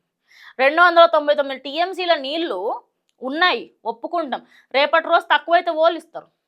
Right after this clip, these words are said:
ఇవ్వలేరు కదా. రేపటి రోజు రా, మాకు ఇలా కష్టం ఉందంటే ఎవరు ఇవ్వరు ఆ టైంకి. మనం అడిగే టైంలోనే గట్టిగానే అడగాల. ఎప్పుడే అంటారు అంటే, "నీకు పది రూపాయలు అవసరమైతే పన్నెండు రూపాయలు అడుగు" అని చెప్పి, రెండు రూపాయలు ఎట్లయినా దేనికొక దానికి మళ్ళీ ఉపయోగపడతాయి. దానికి గల రీజన్స్ ఇవే.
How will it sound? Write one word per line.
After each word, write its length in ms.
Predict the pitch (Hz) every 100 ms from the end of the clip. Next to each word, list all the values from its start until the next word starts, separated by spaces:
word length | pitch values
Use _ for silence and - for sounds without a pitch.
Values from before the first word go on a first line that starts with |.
| _ _ _ _
ఇవ్వలేరు 360 | 190 277 370 339
కదా. 240 | 285 381 214 _ _ _ _
రేపటి 280 | 247 269 294
రోజు 180 | 302 320
రా, 200 | 269 240
మాకు 240 | 254 247
ఇలా 140 | 233 233 214
కష్టం 240 | - 262
ఉందంటే 400 | 277 294 294 294 277 277
ఎవరు 160 | 320
ఇవ్వరు 360 | 370 254 370 427 220
ఆ 40 | 202
టైంకి. 440 | 214 220 254 262 - _ _ _ _
మనం 160 | 220 269
అడిగే 340 | 233 214 233 302
టైంలోనే 440 | 302 269 285 359
గట్టిగానే 480 | 339 262 254 311 359
అడగాల. 460 | 370 294 277 214 151 - _ _ _ _ -
ఎప్పుడే 320 | 247 247 330
అంటారు 280 | 349 320 302
అంటే, 180 | 262 311
"నీకు 180 | 349 -
పది 140 | 262
రూపాయలు 280 | 277 277 330
అవసరమైతే 300 | 311 302 320
పన్నెండు 280 | 339 269 269
రూపాయలు 200 | 277 285
అడుగు" 220 | 262 240
అని 160 | 254 208
చెప్పి, 200 | 156 - - _ _ _ _ -
రెండు 180 | 254 254
రూపాయలు 220 | 254 311
ఎట్లయినా 320 | 277 294 294 294
దేనికొక 400 | 226 247 269 269
దానికి 220 | 277 262
మళ్ళీ 140 | 240 254
ఉపయోగపడతాయి. 680 | 240 233 220 208 165 - 143 _ _ _ _
దానికి 280 | 254 320 330
గల 100 | 359
రీజన్స్ 400 | 339 339 392 359
ఇవే. 280 | 320 285 269